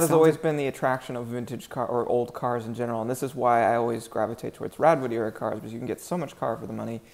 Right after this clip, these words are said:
Speaker 1: Uh, and of course, what I'm cross-shopping against is stuff from the fifties and sixties that's actually valuable instead of this
Speaker 2: Mm.
Speaker 1: sort of Radwood definition of valuable, which is like, "Oh, that's an expensive one. It broke twenty thousand dollars."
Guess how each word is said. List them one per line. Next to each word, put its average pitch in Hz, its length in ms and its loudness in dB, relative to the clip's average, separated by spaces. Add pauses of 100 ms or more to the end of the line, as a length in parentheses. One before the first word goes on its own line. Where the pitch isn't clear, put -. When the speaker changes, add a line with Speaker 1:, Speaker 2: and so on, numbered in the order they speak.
(400)
Speaker 1:
Uh, 113 360 2
and 117 240 0
of 127 140 -2
course, 120 300 -2
what 120 120 0
I'm 120 180 2
cross-shopping 117 600 0
against 110 380 -4
is 113 120 -6
stuff - 220 -4
from 110 180 -8
the 98 60 -8
fifties 117 380 -6
and 113 100 -8
sixties 110 300 -10
that's 98 160 -10 (100)
actually 127 440 -2
valuable 104 560 -4
instead 110 300 -8
of 101 140 -6
this 107 160 -6
Speaker 2:
Mm. - 40 -16
Speaker 1:
sort 110 120 -4
of 110 100 -8 (500)
Radwood 117 680 -4
definition 113 500 -4
of 107 80 -8
valuable, 110 540 -6
which 107 180 -12
is - 100 -14
like, 110 220 -2
"Oh, 185 160 6
that's 147 240 4
an 147 80 -2
expensive 139 600 -2
one. 98 200 -6
It 107 140 -8
broke 123 220 -2
twenty 123 240 -6
thousand 110 340 -4
dollars." 110 360 -6